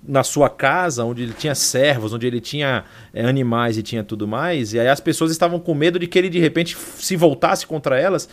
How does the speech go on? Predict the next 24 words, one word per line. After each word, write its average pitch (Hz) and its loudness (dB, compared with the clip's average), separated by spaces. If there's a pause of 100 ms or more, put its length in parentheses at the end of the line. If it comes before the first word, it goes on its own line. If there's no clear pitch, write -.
(140)
e 135 -2
dominasse 160 4
toda 170 0
a - 2
região. 165 0 (260)
E 123 2
aí 139 6
Abimeleque 151 2
vai 147 0
lá 143 0 (300)
e 147 -2
tenta 147 -4
forçar 175 -2
ele 151 -4 (320)
pra 156 0
fora 151 0
do 160 -8
território, 151 0
né? 110 -10 (300)
Então, 202 -2
é 196 6
basicamente 202 -2
isso. 147 -2 (400)
É... 110 2